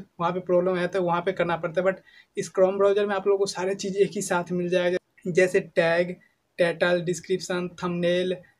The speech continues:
एंड स्क्रीन, ये सब सारे वहाँ पे लगाने को मिल जाता है और वहाँ से वीडियोज़ भी बहुत जल्दी अपलोड हो जाता है अगर आप लोगों में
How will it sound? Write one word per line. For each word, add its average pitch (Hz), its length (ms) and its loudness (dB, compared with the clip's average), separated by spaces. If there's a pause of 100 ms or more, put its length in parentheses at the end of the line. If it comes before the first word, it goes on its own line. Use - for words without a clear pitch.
(220)
एंड 185 300 2
स्क्रीन, 185 560 -4
ये 208 100 2
सब 202 140 -2
सारे 202 240 0
वहाँ 190 160 0
पे 196 100 -2
लगाने 180 300 0
को 190 100 0
मिल 180 160 -2
जाता 175 240 0
है 180 60 4
और 180 60 -2
वहाँ 175 120 -4
से 196 120 -2
वीडियोज़ 185 280 0
भी 185 160 -4
बहुत 175 220 2
जल्दी 175 260 0
अपलोड 180 320 2
हो 165 140 0
जाता 165 220 0
है 175 60 2
अगर 170 80 2
आप 170 120 -6
लोगों 175 220 -4
में 185 80 -8